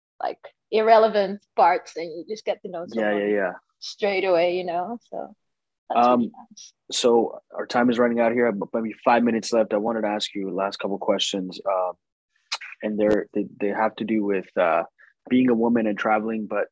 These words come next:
Speaker 2: then what's the future like? Or what, what is your mindset like for the future? Is this something you can maybe sustain for, for a very, very long time? Do you feel pressure from society to come back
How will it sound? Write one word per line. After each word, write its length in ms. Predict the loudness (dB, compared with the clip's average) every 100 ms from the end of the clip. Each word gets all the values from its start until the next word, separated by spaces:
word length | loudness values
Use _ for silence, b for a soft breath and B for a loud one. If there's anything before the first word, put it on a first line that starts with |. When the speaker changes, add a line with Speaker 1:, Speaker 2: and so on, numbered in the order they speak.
| -4
Speaker 2:
then 320 | -4 -4 -10 -6
what's 240 | -6 -4
the 80 | -8
future 380 | -2 -2 -2 -2
like? 240 | -4 -4
Or 60 | -2
what, 240 | 0 0 0
what 200 | 0 -2
is 100 | -2
your 80 | -4
mindset 460 | -4 -6 -8 -6
like 160 | -4 -6
for 80 | -12
the 80 | -16 -8
future? 400 | -6 0 2 2
Is 140 | -2
this 140 | -8 -8
something 360 | -8 -6 -8
you 80 | -8
can 200 | -12 -14 _ b b b b b b _ _ _ -18 -12
maybe 400 | -4 -2 0 -2
sustain 640 | -4 -6 -4 -2 2 2 2
for, 300 | 4 6 6 4
for 180 | 2
a 60 | 2
very, 300 | 2 4 4
very 260 | 4 2 4
long 240 | 0 -2
time? 440 | -2 -2 0 -2 -4
Do 80 |
you 100 | -6 -4
feel 140 | -4
pressure 380 | -4 -4 -4 -6
from 180 | -10 -12
society 460 | -10 -4 -2 -2 -6
to 100 | -8
come 220 | -10 -8
back 280 | -4 -4